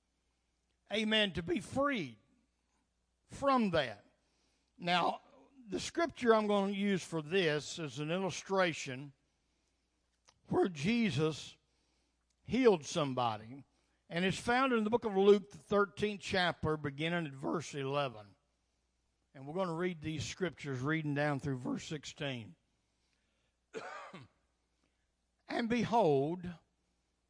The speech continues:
there was a woman which had a spirit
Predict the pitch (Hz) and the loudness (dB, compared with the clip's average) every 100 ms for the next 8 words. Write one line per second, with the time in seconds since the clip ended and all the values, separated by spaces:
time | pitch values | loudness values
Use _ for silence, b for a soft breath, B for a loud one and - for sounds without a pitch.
0 | _ _ 156 180 185 160 180 202 226 147 | _ _ 2 4 2 0 -2 2 0 0
1 | 123 139 170 - _ _ _ _ _ _ | -2 -6 -10 -16 _ _ _ _ _ _
2 | - 156 180 160 - - - - - 247 | -4 -2 2 2 0 -6 -10 -6 2 4
3 | 170 131 - | 6 4 -4